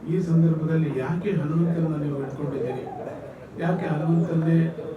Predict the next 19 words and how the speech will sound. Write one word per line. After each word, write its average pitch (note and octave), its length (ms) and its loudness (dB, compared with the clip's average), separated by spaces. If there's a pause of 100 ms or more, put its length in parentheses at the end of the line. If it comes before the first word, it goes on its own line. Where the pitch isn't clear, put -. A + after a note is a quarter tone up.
(340)
ರಾಮ E3+ 320 0
ಯಾಕೆ E3+ 240 -2
ಅನ್ಲಿಲ್ಲ D3 280 0
ನೀವು D3 140 0
ಅಂತ? B2 320 -8 (760)
ಹನುಮಂತ E3+ 360 0
ಎಲ್ಲಿದ್ದಾನೋ D#3+ 680 2
ರಾಮ C#3+ 240 -2
ಅಲ್ಲಿರ್ತಾನೆ, - 1400 -8
ರಾಮ E3+ 260 2
ಎಲ್ಲಿರ್ತಾರೋ D#3 480 2
ಹನುಮಂತ C#3 460 -4
ಅಲ್ಲಿರ್ತಾನೆ. - 1700 -12
ಯಾಕೆ F3 340 2
ಕರ್ನಾಟಕದಲ್ಲಿ E3 760 0
ಅಷ್ಟೊಂದು C#3+ 640 -6 (480)
ಅಂದ್ರೆ, C3 320 -8 (1000)
ಕರ್ನಾಟಕಕ್ಕೆ D#3+ 720 0
ಮತ್ತು E3 440 -4